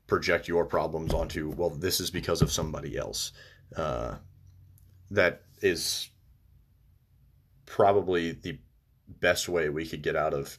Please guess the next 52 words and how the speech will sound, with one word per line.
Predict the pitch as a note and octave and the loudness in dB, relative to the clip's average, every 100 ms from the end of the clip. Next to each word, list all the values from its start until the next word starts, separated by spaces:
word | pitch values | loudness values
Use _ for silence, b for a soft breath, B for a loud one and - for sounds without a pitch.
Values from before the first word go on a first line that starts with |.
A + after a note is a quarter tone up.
| _ | _
any | F2+ F2 D#2+ - - C#2+ | -6 -4 -4 -8 -14 -4
dump | F2 E2 D2 | 0 0 -2
that | - - | -6 -4
we | D#2+ | -6
find | E2 - D#2+ D#2 | -6 -4 -2 -2
ourselves | E2 E2+ F2 F2 | -2 0 0 0
in, | F2 F#2 B B B B | -2 -4 B B B B
not | A2+ A#2+ | 4 4
only | B2+ A2+ | 4 2
as | F#2+ | 2
a, | F2 D#2 C#2 | 2 0 0
uh, | B1 - | -2 -4
a | D2 | -2
person, | G2+ F2 E2+ E2 | 0 0 -2 -4
but | D2+ C#2 - - | -4 -6 -10 -6
as | F#2 | -4
a, | D#2+ C#2 - | -2 -4 -8
as | E2 | -8
a | E2 | -6
group. | E2 E2+ B2 - b b b | 0 0 0 -6 b b b
If | - - | -12 -4
you're | D#2 D2+ | -4 -4
a | |
team | - E2+ F2 | -6 -4 -4
and | D#2+ | -6
you | |
find | D#2+ E2 | -4 -4
yourself | D#2 E2 D#2+ | -2 -4 -4
in | F2 | -6
a | D#2 | -4
dump | D#2 D2+ | -4 -4
and | D#2+ | -4
you | |
say, | C#2+ D#2 | -2 0
"Well, | E2 | 2
that | E2+ - | 0 0
team | G2 | -4
was | E2 | -2
just | E2 D#2 | -6 -6
better," | - D2+ D2 | -6 -6 -6
why | D2 | -6
don't | - - | -8 -12
you | C#2 | -10
just | - - | -4 -2
say, | B1 C#2 B B B - | -2 -6 B B B -6
"Well, | E2+ | 0
maybe | E2+ F2 | 2 2
we | E2+ E2+ | 0 0
didn't | E2+ D2+ B1 | 0 -2 -4
train | - D#2+ C#2+ | -2 -2 -2
as | C#2 | -6
hard. | - G#1+ A1 | -6 -6 -6